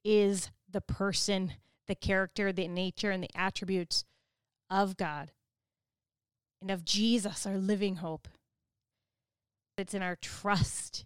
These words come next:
in his promises in his word. There are so many more ways that we could talk about hope. Like,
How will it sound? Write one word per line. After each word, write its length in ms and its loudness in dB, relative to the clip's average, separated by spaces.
in 100 -10
his 200 -4
promises 680 -2
in 120 -4
his 200 -6
word. 280 -14
There 220 4
are 60 2
so 640 4
many 200 4
more 180 2
ways 280 6
that 120 2
we 100 4
could 140 -2
talk 240 2
about 200 0
hope. 360 0
Like, 220 -4